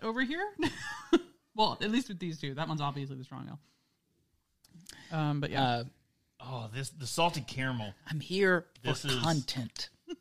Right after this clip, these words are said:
Speaker 3: chug for Betty White.
Speaker 2: Chug,
Speaker 1: Oh,
Speaker 2: oh,
Speaker 1: yeah.
Speaker 2: look, that's, that was gonna be our, our, our return from
Speaker 3: This,
Speaker 2: break,
Speaker 3: this
Speaker 2: but
Speaker 3: one's for our homie.
Speaker 2: Maybe.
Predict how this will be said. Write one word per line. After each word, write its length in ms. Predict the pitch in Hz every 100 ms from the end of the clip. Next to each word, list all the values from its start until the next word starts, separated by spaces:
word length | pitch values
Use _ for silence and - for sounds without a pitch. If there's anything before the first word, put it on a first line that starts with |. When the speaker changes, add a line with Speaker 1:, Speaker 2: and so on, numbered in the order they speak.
| _ _ _ _
Speaker 3:
chug 360 | - 151 151
for 120 | - 131
Betty 260 | 135 127
White. 320 | 120 113 107 104
Speaker 2:
Chug, 180 | 196 165
Speaker 1:
Oh, 440 | 165 165 170 156
Speaker 2:
oh, 40 |
Speaker 1:
yeah. 200 | 151 151 147 -
Speaker 2:
look, 220 | 185 -
that's, 380 | 180 185 - - - _ _ _ _
that 100 | 165
was 140 | 180 185
gonna 160 | 180
be 180 | 175 180
our, 260 | 175 165 165
our, 340 | 151 151 147
our 260 | 143 143 135
return 400 | 131 170 165 135
from 100 | 131
Speaker 3:
This, 80 |
Speaker 2:
break, 220 | 147 151 139
Speaker 3:
this 100 | 147
Speaker 2:
but 80 |
Speaker 3:
one's 160 | 123 147
for 120 | 156
our 260 | 147 143 135
homie. 320 | 139 120 107
Speaker 2:
Maybe. 200 | 120